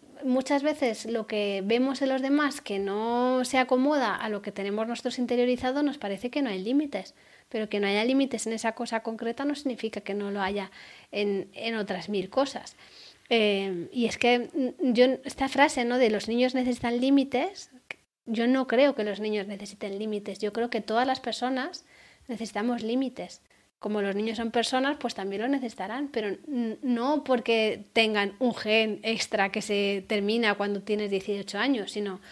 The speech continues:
porque los límites nos permiten vivir en sociedad y al final nuestra tarea como figuras parentales es ayudarles a que se adapten a la sociedad a la que van a vivir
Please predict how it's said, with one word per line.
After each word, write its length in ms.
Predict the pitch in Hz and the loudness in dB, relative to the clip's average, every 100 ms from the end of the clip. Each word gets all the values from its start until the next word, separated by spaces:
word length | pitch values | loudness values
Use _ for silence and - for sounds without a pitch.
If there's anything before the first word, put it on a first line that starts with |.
| - - - _ - | -20 -20 -20 _ -6
porque 380 | 208 202 202 | -4 0 2
los 200 | 202 202 220 | 2 0 -2
límites 360 | 220 233 247 | -2 0 0
nos 140 | 254 247 | 0 -2
permiten 480 | 240 240 240 277 254 | -2 0 0 4 4
vivir 280 | 220 214 | 4 0
en 80 | 240 | -2
sociedad 520 | 247 247 208 196 233 294 - - - | -4 -4 -4 -2 -2 -4 -12 -20 -6
y 60 | 226 | -4
al 80 | 202 | -2
final 640 | 214 214 233 - - - _ | -2 0 0 -2 -8 -16 _
nuestra 540 | 247 233 220 - 202 | -2 0 -4 -4 -4
tarea 300 | 208 196 208 | -2 0 0
como 180 | 220 240 | 0 -4
figuras 420 | 233 233 226 226 | 0 2 2 0
parentales 580 | - 226 220 233 247 262 | -2 -4 0 2 2 2
es 160 | 240 240 | -2 0
ayudarles 560 | 214 202 196 208 240 | 0 0 -2 -2 -2
a 120 | 254 247 | -4 -4
que 80 | |
se 100 | 233 220 | -6 0
adapten 400 | 220 240 285 277 | 0 2 0 0
a 60 | |
la 100 | 214 | -2
sociedad 560 | 208 202 185 185 214 285 - - - - | -6 -6 -6 -4 -4 -6 -14 -20 -20 -8
a 100 | 226 | 0
la 120 | 208 208 | 0 0
que 100 | 190 | -4
van 180 | 190 214 | -2 -2
a 40 | |
vivir 460 | 226 202 233 247 | 0 0 0 -2